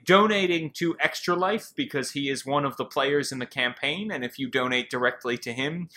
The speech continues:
you can help create his character, or to donate to another event called Charity twenty, um, which is something that happens at Meltdown Comics. Again, they're going to live stream a game, and Keith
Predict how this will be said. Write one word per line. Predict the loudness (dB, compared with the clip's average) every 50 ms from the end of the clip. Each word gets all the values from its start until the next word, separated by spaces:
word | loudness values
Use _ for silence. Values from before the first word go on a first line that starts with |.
| -20 -20 -18 _ -8
you | -6 -4
can | -2 -2 -4 -2
help | 0 0 0 0 -2 -8 -12 -8
create | -2 0 2 4 4 4 4 2 0 -4
his | -8 -8 -6
character, | -2 0 2 2 2 2 0 -2 -4 -4 -4 -4 -6 -10 -20 -20 _ _ _ 4
or | 6 8 10 12 12 12 10 10
to | 6 0 0
donate | 4 6 8 8 8 6 4 2 0 0
to | 2 4 4
another | 4 6 6 4 6 8 6 6
event | 6 4 2 0 0 0 -4 -12 _
called | 0 2 2 4 2 2 0 -4 -8 -8 -6
Charity | -2 2 4 4 6 4 4 2 2 0 0 0 0
twenty, | -2 -6 -4 -2 -2 -2 -2 -4 -8 -10 _ -20 -20 -20 -20 _ _
um, | 0 2 2 4 4 2 0 -4 -8 -10 _ _
which | -6 -2 -2 -2 -2 -2 -6 -4
is | -2 0 0 0 -2 -2 -2
something | -2 -2 -2 -2 -2 -2 0
that | 0 0
happens | 0 0 -2 -2 -6 -8 -4 0
at | 0 0 0 0 0
Meltdown | 0 0 0 0 0 0 0 0 0 -2
Comics. | -2 0 0 0 0 -2 -6 -8 -8 -10
Again, | -6 -4 -2 0 0 2 0
they're | 0 2
going | 2 2 0 0
to | -2 -2
live | 2 4 4 4 4 0
stream | -2 -6 -4 -4 -4 -4
a | -4
game, | -2 -2 0 0 -2 -2 -4 -2
and | -4 -4 -4 -6 -8
Keith | -4 -2 -2 -2 -2 -4 -8 -12 -18 -20